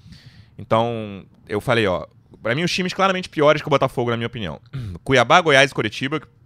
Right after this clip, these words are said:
são os três piores do campeonato. Bragantino, Santos, Cruzeiro e Bahia. Falei sete times aqui que, pra mim, tão claramente abaixo do Botafogo.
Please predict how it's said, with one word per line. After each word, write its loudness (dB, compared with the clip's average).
são -8
os -12
três -8
piores -4
do -10
campeonato. -10
Bragantino, 0
Santos, -4
Cruzeiro -2
e -6
Bahia. 0
Falei -4
sete -2
times -10
aqui -12
que, -16
pra -6
mim, -8
tão -8
claramente 0
abaixo 0
do -10
Botafogo. -6